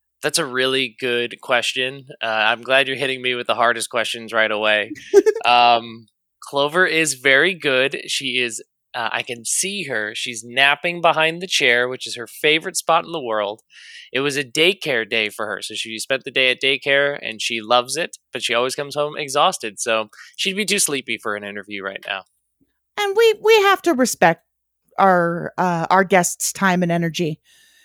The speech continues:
Speaker 2: Clover
Speaker 1: <laughs>
Speaker 2: occasionally takes over the official, uh, feed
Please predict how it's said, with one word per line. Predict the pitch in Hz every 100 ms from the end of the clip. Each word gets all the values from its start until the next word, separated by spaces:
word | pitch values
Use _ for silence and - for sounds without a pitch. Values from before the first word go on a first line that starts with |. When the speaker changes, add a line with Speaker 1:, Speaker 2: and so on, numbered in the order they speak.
| _ _ _ -
Speaker 2:
Clover | - 320 254
Speaker 1:
<laughs> |
Speaker 2:
occasionally | 285 - 277 262 233 247 240 220 -
takes | - 262 233 -
over | - 214 214 269 339 403 _ _
the | 185 208 185
official, | 170 - 220 - 214 185 180 175 175
uh, | - 180 160 156 156
feed | - 214 190 240